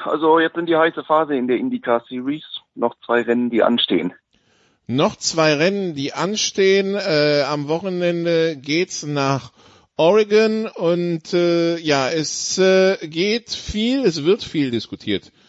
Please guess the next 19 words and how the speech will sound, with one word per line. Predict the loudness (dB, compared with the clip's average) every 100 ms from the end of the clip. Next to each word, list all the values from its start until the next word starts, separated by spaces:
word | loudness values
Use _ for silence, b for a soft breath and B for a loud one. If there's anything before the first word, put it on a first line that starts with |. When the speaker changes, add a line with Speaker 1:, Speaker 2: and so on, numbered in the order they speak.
| b b b
Speaker 2:
um | -6 -4
das, | 0 0 0 -2 2
äh, | 4 4 2
was | -2 -4
auf | -6
dem | -4
Pocono | -4 -2 -2 0
Raceway | -2 -2 -2 -2
passiert | -4 -6 -4 -4 -2
ist. | -2 -2 -4 -10 -12 -6
Ähm, | -2 0 0 -4 -10
es | -6 -4 2
gab | 4 4 0 -2
mal | 0 0
wieder | 0 0 4 6 4 2 -4 -4
einen | 0 0 -2 -4
heftigen | -2 -2 -4 -6 -6
Unfall. | -8 -8 -2 0 2 0
Pocono | -4 -6 -4 -2 0 0